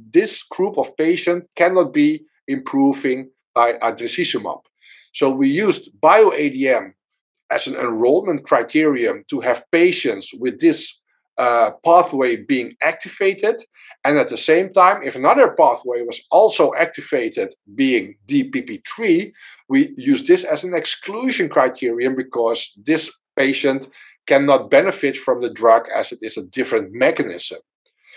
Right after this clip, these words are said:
And when we do that in these exploratory analysis,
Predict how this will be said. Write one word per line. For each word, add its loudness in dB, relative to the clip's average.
And 2
when 6
we -2
do 2
that 4
in -6
these 0
exploratory 2
analysis, -2